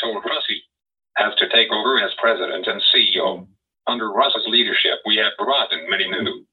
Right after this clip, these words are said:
runners and people making donations. For the last three years, we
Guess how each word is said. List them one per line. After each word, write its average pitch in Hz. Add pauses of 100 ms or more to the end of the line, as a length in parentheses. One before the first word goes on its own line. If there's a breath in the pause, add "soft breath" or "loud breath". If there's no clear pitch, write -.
runners -
and 110
people 110
making 110
donations. 110 (680)
For 123
the 90
last 104 (100)
three 117
years, 104
we 90